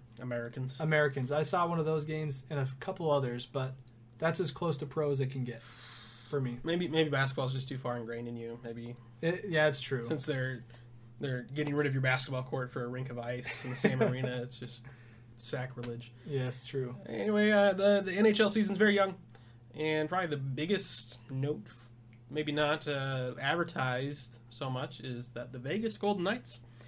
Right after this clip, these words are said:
Speaker 1: the newest expansion team for the N H L, this is their first year, their inaugural season.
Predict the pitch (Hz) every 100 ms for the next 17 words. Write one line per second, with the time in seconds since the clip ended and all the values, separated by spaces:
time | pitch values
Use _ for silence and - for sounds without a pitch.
0 | - - - 147 143 190 247 214 - -
1 | - 131 - 196 208 180 180 170 160 160
2 | 156 180 214 143 143 143 135 156 143 143
3 | 165 156 135 135 139 135 135 135 135 135
4 | 151 214